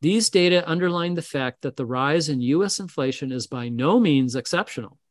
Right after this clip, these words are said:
Almost all other economies are experiencing similar surges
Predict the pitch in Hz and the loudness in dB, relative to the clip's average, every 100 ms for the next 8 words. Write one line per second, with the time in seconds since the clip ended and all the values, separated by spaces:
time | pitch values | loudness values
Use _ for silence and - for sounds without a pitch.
0 | _ _ _ _ _ 151 170 170 147 - | _ _ _ _ _ 0 4 4 0 -4
1 | 156 185 202 208 160 170 170 170 160 - | 0 2 0 -2 -2 0 -2 -4 -6 -4
2 | 143 143 147 135 - 143 131 - - 147 | -2 0 0 -2 -4 -6 -6 -8 -2 0
3 | 147 147 - 151 131 120 - 165 180 214 | 2 2 0 0 -2 -4 -4 -2 -2 -2
4 | 208 196 - 175 175 127 117 120 - | -2 -2 -2 -2 -2 -4 -4 -4 -6